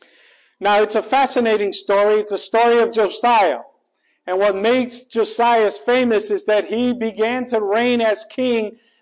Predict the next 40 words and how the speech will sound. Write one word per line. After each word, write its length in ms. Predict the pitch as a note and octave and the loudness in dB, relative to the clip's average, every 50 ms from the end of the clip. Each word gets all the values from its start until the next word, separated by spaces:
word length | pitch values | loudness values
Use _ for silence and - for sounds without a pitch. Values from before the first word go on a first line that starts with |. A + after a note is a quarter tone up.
| _ - | _ -6
when 160 | F#3+ G3+ F#3+ | -6 -4 -2
he 100 | F#3 A3+ | -2 0
was 220 | A3+ G#3+ G#3 - - | 0 0 0 0 -2
eight 260 | G3+ A#3 C4 B3+ A#3 | 0 0 0 0 0
years 260 | B3 B3+ B3+ A3+ F#3 | 0 0 0 0 2
old. 440 | A3+ A#3+ A#3 G3 D#3+ C3+ B2 - - _ _ _ _ _ _ _ _ _ _ - | 2 2 4 2 2 0 -4 -8 -14 _ _ _ _ _ _ _ _ _ _ -6
Now, 200 | F#3 G3 G#3 G3+ | -2 0 2 2
let's 200 | G#3 A3+ A3+ A3+ | 2 0 -2 -2
be 200 | - B3 A#3+ A#3 | -4 -2 0 2
honest, 400 | A#3 A#3+ A#3+ A#3+ A3+ A3 - - | 2 2 2 2 0 -2 -2 -2
how 140 | A3+ A3+ A3+ | -2 0 0
many 320 | A#3 A#3 A3+ B3+ A3+ - | 0 0 0 0 0 0
of 160 | A#3 G3+ F#3+ | 0 0 -2
you 180 | G3+ A3+ A#3 A#3 | -2 -4 -2 -2
would 200 | G#3+ G#3+ G#3+ - | -2 -2 -4 -4
trust 500 | - - A3+ A#3+ - - - - - _ _ _ _ _ _ | -4 -2 0 0 0 -2 -6 -14 -16 _ _ _ _ _ _
your 160 | F#3+ F#3 G3+ | -2 0 2
own 320 | G#3 G#3 A3+ A#3+ A#3 G#3+ | 2 4 4 2 0 0
household 600 | - A3 A#3 B3+ A#3 A#3 - - G#3 G3+ F#3 F3 - | -2 0 0 0 0 0 0 0 2 2 2 0 0
to 200 | - G3 G3+ G3+ | 0 2 2 2
an 60 | G3+ F#3 | 2 2
eight-year-old? 640 | A3 A#3 A#3 G#3 G3+ F#3+ F#3+ F3+ E3 C#3+ B2 A2+ - _ _ _ _ _ _ _ _ _ _ _ _ _ _ _ _ _ _ _ _ _ - - - - | 0 0 0 0 0 0 2 2 2 0 -2 -4 -8 _ _ _ _ _ _ _ _ _ _ _ _ _ _ _ _ _ _ _ _ _ -20 -20 -12 -6
I 220 | D3+ E3 G3 G#3 | -2 0 2 4
would 160 | G#3 G3+ G3+ | 4 2 2
be 240 | G3+ G#3+ G#3+ A3+ A#3 | 2 0 0 0 0
eating 220 | A3+ A#3 A3+ A3 - | 0 0 -2 -2 -4
cereal 640 | - - - - C4 C4 B3 A#3+ A3+ G#3+ G#3 G3+ | -6 -8 -4 -2 0 2 2 2 4 4 2 2
three 300 | G3 G3+ G#3+ A3 A3+ A#3 | 0 0 -2 0 0 -2
times 340 | A3+ G#3 A3+ A3+ A3 G#3+ G3+ | -2 -4 -4 -4 -2 -2 -2
a 60 | G#3 G3+ | -2 0
day, 260 | G#3+ G#3+ A3 G#3+ G#3+ | 2 2 2 2 2
seven 340 | G3+ - A3 A3+ G#3+ A3 A3 | 0 0 0 0 0 0 0
days 280 | G#3+ G#3+ A3 G#3 F#3+ | 0 0 0 2 0
a 80 | G3+ G#3 | 0 2
week 260 | G#3 G#3+ A3 G#3 - | 2 0 0 -2 -2
with 140 | G3+ G3+ G3+ - - | -2 -2 -2 0 0
ice 280 | G3 A3 G#3+ G#3+ - | 0 0 0 0 -2
cream 280 | - - G#3 G3+ G3 - | -4 -4 -2 -2 -2 -2
for 160 | - G3+ F#3+ | -2 -2 0
dessert. 400 | F#3+ G3 F#3+ G3+ G3+ F3 C#3 | 0 0 2 2 2 0 0